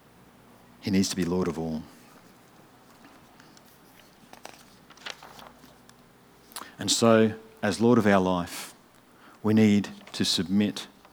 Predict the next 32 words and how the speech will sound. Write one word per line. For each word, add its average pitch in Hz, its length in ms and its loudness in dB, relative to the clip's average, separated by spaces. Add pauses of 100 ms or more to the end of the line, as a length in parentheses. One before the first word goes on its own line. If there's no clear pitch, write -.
to 87 160 -8
him. 78 360 -10 (1080)
And 156 100 10
this 196 100 10
submission 175 840 8
is 139 180 2
not 170 380 6
a 156 60 6
one-off 151 500 6
thing. 120 420 2 (560)
James 156 260 6
four 160 220 6
fifteen 160 400 4
says, 147 280 6
"Instead 165 280 6
you 175 100 6
ought 175 40 8
to 160 80 2
say, 175 220 8
'If 175 180 6
the 170 80 6
Lord 185 240 8
wills, 175 400 8 (360)
we 170 220 10
will 165 380 8
live 170 420 8
and 147 180 6
do 147 180 8
this 156 320 8
or 143 180 4
do 143 240 8
that.'" 135 340 4